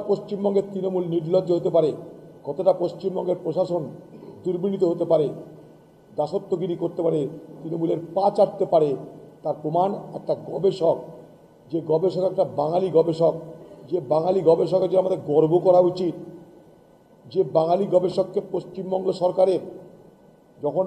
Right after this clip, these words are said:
বাঙালি বাঙালি করে ভোট কুড়াচ্ছে, তখন পশ্চিমবঙ্গ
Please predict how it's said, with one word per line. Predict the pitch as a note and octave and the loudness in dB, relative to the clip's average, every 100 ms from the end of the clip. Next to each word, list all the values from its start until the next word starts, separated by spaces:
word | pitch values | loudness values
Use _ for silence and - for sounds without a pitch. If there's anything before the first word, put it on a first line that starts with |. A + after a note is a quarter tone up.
| E3 - | -4 -6
বাঙালি | C#3+ D#3 F#3+ G3 | -4 0 0 4
বাঙালি | F3 F#3 F#3+ | 4 4 0
করে | F#3 F3+ F3 - - | 0 0 -2 -10 -16
ভোট | - D3+ F#3+ - | -2 2 2 0
কুড়াচ্ছে, | - F3+ F3+ - - D#3+ C#3+ B2+ - - - - _ | -2 2 2 -2 -8 -4 -4 -8 -16 -20 -20 -20 _
তখন | D3+ E3+ - | -2 -2 -2
পশ্চিমবঙ্গ | F3 - G3+ F#3+ G3 | -6 -6 -6 -4 -2